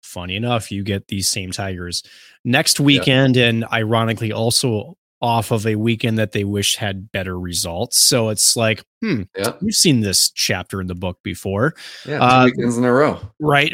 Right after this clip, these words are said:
Speaker 1: But Max, here's the difference. You know, the last chapter is now written in, in the past. You have a blank slate in front of you.
Speaker 2: Yeah.
Speaker 1: Uh, so how does U M D, you know, essentially try to ensure that, you know, you don't get the same result despite the, the chapter and maybe the plot line being very similar?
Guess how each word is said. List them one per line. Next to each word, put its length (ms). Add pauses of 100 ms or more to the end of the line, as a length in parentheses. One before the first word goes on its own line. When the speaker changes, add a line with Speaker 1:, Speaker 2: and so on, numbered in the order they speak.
Speaker 1:
But 200
Max, 340
here's 200
the 80
difference. 520
You 80
know, 160
the 60
last 420
chapter 500
is 440
now 200
written 500 (100)
in, 140
in 100
the 80
past. 440
You 140
have 100
a 80
blank 480
slate 400
in 100
front 260
of 80
you. 260 (480)
Speaker 2:
Yeah. 80
Speaker 1:
Uh, 240
so 240
how 180
does 240
U 160
M 140
D, 400 (180)
you 120
know, 100
essentially 540
try 260
to 100
ensure 380
that, 220
you 160
know, 80
you 160
don't 340
get 260
the 80
same 360
result 340
despite 380
the, 40
the 120
chapter 580
and 100
maybe 220
the 120
plot 340
line 260
being 260
very 220
similar? 460